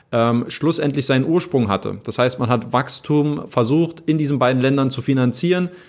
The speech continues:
Es hat nicht geklappt. Man schließt diese beiden Länder wieder und man leitet das Geld dorthin, äh, wieder hin, wo es ursprünglich hergekommen ist. Das heißt also, dass die Quelle der Kapitalherkunft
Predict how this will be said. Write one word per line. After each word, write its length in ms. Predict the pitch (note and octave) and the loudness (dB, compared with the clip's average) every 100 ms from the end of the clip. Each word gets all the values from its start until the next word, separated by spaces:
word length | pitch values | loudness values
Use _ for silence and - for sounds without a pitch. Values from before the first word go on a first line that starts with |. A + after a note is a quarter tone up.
| - _ - | -20 _ -6
Es 120 | C3 | 0
hat 120 | C#3+ | 0
nicht 100 | C#3 | 0
geklappt. 460 | C#3+ - D3+ - - | -2 0 0 -2 -6
Man 180 | B2+ C3 | 0 0
schließt 340 | B2+ D3+ E3 E3 | 2 2 0 0
diese 220 | C#3 C#3 | -2 0
beiden 320 | B2+ C3 C3 | 2 2 2
Länder 340 | B2 C3 C3 | 0 2 0
wieder 420 | A#2+ B2 B2 B2 - - | 0 2 2 0 -6 -2
und 260 | B2+ C3 - - | -2 -2 -6 -4
man 240 | A2+ A2+ | 0 0
leitet 480 | A#2 C3 A2+ A#2 B2+ | -2 -2 -2 0 -2
das 160 | A#2 - | -4 2
Geld 240 | A2+ G#2+ | 0 2
dorthin, 640 | G#2+ A2+ - A2+ A2 - | 2 2 2 0 0 -2
äh, 220 | A#2+ A2 A2 | -6 -4 -2
wieder 180 | A2 | 0
hin, 280 | G#2+ C3+ D3 C#3 - - - _ | 2 0 -2 -6 -20 -20 -20 _
wo 140 | A2 A#2+ | 0 0
es 120 | - | 2
ursprünglich 520 | B2+ - A2+ A2 - | -2 0 0 0 2
hergekommen 540 | B2+ C3+ A#2 A2 A2+ | 2 2 2 2 2
ist. 160 | C3 - - - | 0 -2 -14 -8
Das 140 | A2 A#2+ | -4 0
heißt 260 | B2+ - | 0 2
also, 160 | A#2+ A2 | 0 2
dass 220 | B2 - | 0 -2
die 100 | A2+ | -8
Quelle 440 | - B2+ D#3 F3 D#3 | -4 0 2 0 -2
der 400 | B2 A#2+ A2+ A#2 | 0 2 2 -2
Kapitalherkunft 1200 | - A#2 A#2 - B2+ E3 E3 D#3+ - D3+ D3 | -4 -2 -2 0 0 2 2 0 0 0 0